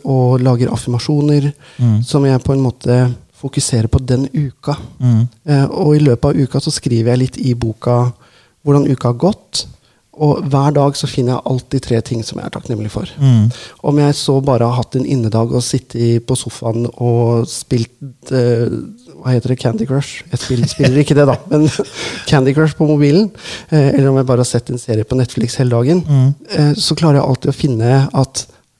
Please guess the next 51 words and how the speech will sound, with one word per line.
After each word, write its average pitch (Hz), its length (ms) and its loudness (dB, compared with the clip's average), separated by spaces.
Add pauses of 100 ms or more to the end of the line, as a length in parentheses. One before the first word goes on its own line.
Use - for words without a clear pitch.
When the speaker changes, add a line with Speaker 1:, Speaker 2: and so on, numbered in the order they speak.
(640)
Speaker 1:
ja, 147 60 0
men 151 120 2
jeg 151 200 4
lo 139 320 2
av 151 140 0
den 143 160 2
vitsen 139 420 -4
på, 147 160 0 (320)
eh, 131 160 2
på, 135 580 2
på 147 120 0
den 139 140 2
serien, 143 380 2 (120)
Speaker 2:
Mhm. 127 320 2
Speaker 1:
og - 60 -6
da 151 80 2
kan 156 140 -2
jeg 160 80 0
skrive 151 280 0
det, 151 120 2
da 143 60 2
er 135 80 2
jeg 131 40 -4 (100)
takknemlig 117 260 -2
for - 120 -6
det. 254 100 -4 (280)
Speaker 2:
Mhm. 123 140 2
Speaker 1:
Så 113 160 2
jeg 143 80 2
klarer 143 300 0
alltid - 340 -6
på 143 80 -2
en 139 100 0
måte 139 200 -2
å - 40 -2
holde 123 220 2
fokuset 123 600 -6
på 135 80 -2
noe 135 340 -4
jeg - 100 -12
er 117 60 -8
takknemlig 123 380 -6
for. - 100 -12 (160)
Speaker 2:
Mhm. 127 320 4 (540)
Speaker 1:
Og 170 80 2
dette 156 180 0
anbefaler 123 460 0
jeg 127 80 0
folk - 240 -8
å - 100 -10
gjøre. 107 300 0